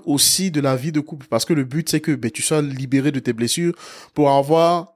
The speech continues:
la meilleure personne possible dans ta vie de couple et éviter d'avoir encore des blessures additionnelles et tout, et cetera. Aujourd'hui, je vais te donner dix raisons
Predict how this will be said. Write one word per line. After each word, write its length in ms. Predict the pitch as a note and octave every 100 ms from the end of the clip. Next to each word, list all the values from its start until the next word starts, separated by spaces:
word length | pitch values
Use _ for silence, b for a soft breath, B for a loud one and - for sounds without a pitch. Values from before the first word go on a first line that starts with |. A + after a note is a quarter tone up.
| -
la 160 | B2
meilleure 460 | C3 C#3+ D3+ E3 E3+
personne 360 | D3 C3 D#3 D#3
possible 380 | C3+ - D#3
dans 80 | C#3+
ta 140 | B2+ A#2+
vie 120 | D#3
de 120 | C3+
couple 340 | - D#3 C#3
et 40 | B2
éviter 340 | A#2+ B2+ D#3
d'avoir 440 | C3 A#2+ C#3+ C#3+ C3+
encore 300 | A#2 - D3+
des 100 | C#3
blessures 360 | A#2+ A#2+ A2+ C#3+
additionnelles 600 | B2 A#2+ B2+ A#2+ C#3 C3
et 60 | B2
tout, 140 | C3
et 40 |
cetera. 360 | A#2 - G2+ A2+ _ B B B B B B _
Aujourd'hui, 340 | D#3 E3+ F3+ A3
je 80 |
vais 60 | A#3+
te 60 | A3+
donner 440 | D3+ D#3 F#3 G#3+ -
dix 300 | B2+ F3+ A3+
raisons 420 | D#3 C3 C#3